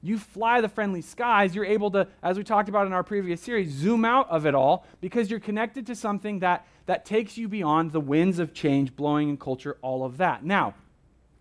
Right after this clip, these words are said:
all that being said, here's the reality we live in. Whether you're a Christian, whether you're someone else, someone believes something else, for all of us, we're living in very confusing times.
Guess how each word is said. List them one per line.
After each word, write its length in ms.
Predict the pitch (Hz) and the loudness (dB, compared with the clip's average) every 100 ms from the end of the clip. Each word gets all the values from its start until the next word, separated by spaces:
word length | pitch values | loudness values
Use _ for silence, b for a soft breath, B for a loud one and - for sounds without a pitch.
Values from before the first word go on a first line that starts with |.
| _ | _
all 180 | - 226 | 2 6
that 180 | 262 214 | 6 2
being 220 | 196 175 | 0 -6
said, 280 | 151 135 120 | -8 -8 -8
here's 240 | - 277 240 | -6 -6 -6
the 80 | |
reality 320 | 214 196 175 156 | -2 2 2 2
we 100 | 147 | -2
live 200 | 135 120 | -4 -6
in. 160 | 98 - b b b b b b | -12 -18 b b b b b b
Whether 180 | 175 | 2
you're 160 | 170 151 | 4 2
a 20 | |
Christian, 380 | - 247 240 233 | 2 0 0 -2
whether 160 | 196 160 | 0 0
you're 80 | |
someone 320 | 143 151 131 170 | -2 -6 -2 0
else, 380 | 196 190 - _ _ _ | 0 -2 -10 _ _ _
someone 360 | - 170 160 | -6 -2 -2
believes 240 | 151 151 143 | -2 -4 -6
something 320 | 160 135 135 | -8 -8 -6
else, 300 | 147 147 - b b b | -4 -6 -10 b b b
for 180 | - 170 | -8 -6
all 260 | 170 220 247 | 0 2 2
of 120 | 165 | 2
us, 180 | 156 - | 0 -2
we're 120 | 208 | -2
living 260 | 202 202 | -2 -2
in 120 | 175 143 | -2 -2
very 220 | 156 151 | -2 -2
confusing 560 | - 131 143 135 120 | -6 -10 -6 -6 -6
times. 440 | 110 92 - - | -12 -16 -18 -20